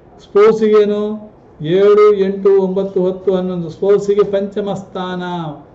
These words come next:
ಹೈಯರ್ ಎಜುಕೇ-, ಅಂದ್ರೆ ಮ-, ಮಕ್ಕಳ ಸ್ಥಾನ ಅಂತ ಹೇಳ್ಬೋದು. ಆಯ್ತಾ? So ಇಲ್ಲಿ ಅವರ ಜೊತೆಗೆ ತಂದೆಯ ಯಂಗರ್ ಸಿಬ್ಲಿಂಗ್ಸ್ ಜೊತೆಗೆ ತಮ್ಮ, ಚಿಕ್ಕಪ್ಪ, ತಂದೆಯ ತಮ್ಮ,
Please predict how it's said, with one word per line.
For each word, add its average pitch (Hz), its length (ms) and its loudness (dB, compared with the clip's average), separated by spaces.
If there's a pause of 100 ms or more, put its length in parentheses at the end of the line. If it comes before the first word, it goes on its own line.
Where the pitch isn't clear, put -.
(460)
ಹೈಯರ್ 185 200 0
ಎಜುಕೇ-, 180 360 -2
ಅಂದ್ರೆ 175 280 -6
ಮ-, 170 400 -10
ಮಕ್ಕಳ 180 300 -2
ಸ್ಥಾನ 160 400 -8
ಅಂತ 147 300 -8
ಹೇಳ್ಬೋದು. 127 420 -14 (640)
ಆಯ್ತಾ? 131 520 -8 (180)
So 220 180 4
ಇಲ್ಲಿ 214 200 4
ಅವರ 196 200 2
ಜೊತೆಗೆ 185 720 -2 (280)
ತಂದೆಯ 180 420 -4 (500)
ಯಂಗರ್ 165 300 -6
ಸಿಬ್ಲಿಂಗ್ಸ್ 160 500 -10
ಜೊತೆಗೆ 147 480 -10 (340)
ತಮ್ಮ, 151 400 -4 (160)
ಚಿಕ್ಕಪ್ಪ, - 600 -14
ತಂದೆಯ 151 340 -6
ತಮ್ಮ, 135 400 -12